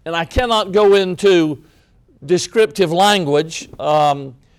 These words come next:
but he hated the Jews so much that he, he would take live Christians and he would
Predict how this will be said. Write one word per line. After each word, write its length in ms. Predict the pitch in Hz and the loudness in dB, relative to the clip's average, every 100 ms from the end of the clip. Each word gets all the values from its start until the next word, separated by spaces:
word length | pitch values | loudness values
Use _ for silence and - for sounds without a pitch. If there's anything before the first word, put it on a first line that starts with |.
| _ _ _ 147 | _ _ _ -4
but 140 | 190 | -2
he 100 | 190 | 0
hated 400 | 208 294 269 196 | 0 0 -2 -2
the 80 | 208 | -4
Jews 460 | 151 220 214 208 | -2 -2 -2 -4
so 340 | - - 233 214 | -8 -4 0 0
much 640 | 202 208 165 - - - _ _ _ _ _ _ 151 | 0 2 2 -2 -10 -20 _ _ _ _ _ _ -8
that 320 | 147 202 170 | 0 0 0
he, 440 | 185 220 196 180 - _ _ _ _ | -2 -2 -2 -6 -16 _ _ _ _
he 220 | - 233 220 | -14 -8 -2
would 240 | 196 151 | -2 -2
take 380 | - 277 247 - - - - | -2 -2 -2 -10 -20 -20 -8
live 540 | 175 196 226 233 180 | -2 0 0 -2 -4
Christians 800 | - 226 - 208 180 175 156 - _ _ _ _ _ _ - - - | 0 0 0 -4 -4 -4 -10 -16 _ _ _ _ _ _ -20 -18 -4
and 600 | 185 185 175 170 165 - _ _ _ _ _ | 0 0 0 -4 -8 -14 _ _ _ _ _
he 240 | 131 226 | -8 -6
would 420 | 226 208 180 147 | -2 -2 -2 -8